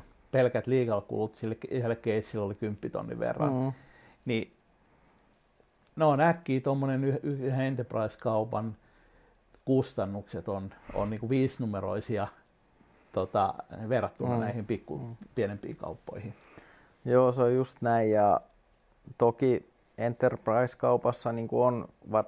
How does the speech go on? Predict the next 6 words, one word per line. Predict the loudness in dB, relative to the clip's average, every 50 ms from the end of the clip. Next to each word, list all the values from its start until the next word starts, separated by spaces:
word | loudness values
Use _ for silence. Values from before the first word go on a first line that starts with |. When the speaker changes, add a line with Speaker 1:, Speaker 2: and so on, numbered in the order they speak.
| -2 -4
Speaker 2:
usein | -4 2 4 4 4 6
valmiuksia | 6 4 4 4 0 -2 -4 -4 -2 -4 -4
sitten | -4 -4 -8 _ -6 -4
maksaakin | -2 0 0 -2 -2 0 0 0 0 0 -4 -6 -4 -4 -4 -6 -8 _ _ _ _ _ _ _ _ _ _ _ _ _ _ _ _ _ _ _ _ _ _ _ _
tietyistä | 4 4 4 4 4 2 2 2 4 4 4 4
asioista | 4 4 2 2 2 2 0 0 0 0 0